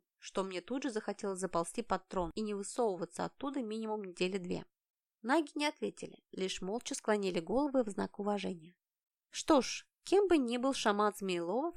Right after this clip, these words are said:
сила у него огромная, раз даже эти нелюди так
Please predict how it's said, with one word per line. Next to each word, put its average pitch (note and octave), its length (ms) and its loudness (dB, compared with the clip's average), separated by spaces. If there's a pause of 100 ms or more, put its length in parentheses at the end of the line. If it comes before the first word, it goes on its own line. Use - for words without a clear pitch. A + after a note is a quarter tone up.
(100)
сила F3+ 360 -2
у - 20 -2
него G#3+ 280 0
огромная, A#3 640 0 (100)
раз G3 280 0
даже G3 380 2
эти B3+ 380 0
нелюди G3+ 480 -2
так F#3+ 160 -4